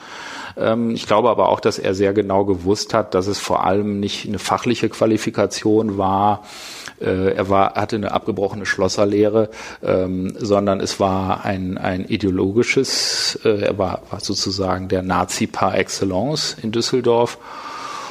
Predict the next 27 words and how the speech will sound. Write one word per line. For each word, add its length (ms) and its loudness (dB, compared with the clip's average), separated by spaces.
Und 180 -2
er 180 0
war 340 4
im 100 -8
Prinzip 440 0
Himmlers 540 0
Mann 360 0
im 140 -2
Rheinland. 720 0
Und, 380 -4
und 120 -8
dieses, 540 0
äh, 160 0
diese 540 4
Ehre, 500 6
in 140 2
Anführungszeichen, 1120 2
das 200 2
hat 140 0
ihn, 140 -4
glaube 240 4
ich, 80 0
am 100 -4
meisten 380 0
beflügelt, 560 2
diese 180 0
ganzen 540 -4